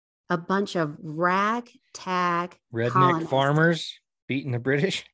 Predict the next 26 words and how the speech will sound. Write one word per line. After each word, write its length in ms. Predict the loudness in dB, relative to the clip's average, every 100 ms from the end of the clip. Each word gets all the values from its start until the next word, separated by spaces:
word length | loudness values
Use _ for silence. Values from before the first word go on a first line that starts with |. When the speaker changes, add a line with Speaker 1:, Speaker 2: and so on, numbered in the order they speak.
| _ _ _ _ _ -6
Speaker 1:
Defeated 840 | -6 -4 -4 -2 2 2 0 -4
the 340 | -4 -4 -4
most 400 | -4 -4 -4 -6 -12 -16 -14 -4
powerful 680 | 0 0 0 -8 -8 -6 -4
military 880 | -2 2 2 0 -2 -4 -4 -4 -6
force 580 | -10 -4 0 0 -2
in 160 | -4 -4
the 80 | -4
world. 560 | -4 -4 -4 -6 -10 _ _ _ _ _ _ _ _ _ _ _
How 400 | -18 -12 -6 -4
does 180 | -4 -4
that 320 | -6 -6 -8
happen 380 | -8 -4 -4 -4
Speaker 2:
Yeah, 80 | -4
the 60 | -4
Speaker 1:
without 220 | -4 -2
Speaker 2:
numbers 320 | 0 0 0
and 140 | 0 -2
the 40 |
Speaker 1:
some 60 | -4
Speaker 2:
math, 240 | -8 -8
the 100 | -8
math 260 | -6 -6 -8
doesn't 220 | -6 0
work. 140 | 2 2
Speaker 1:
divine 240 | 0 -2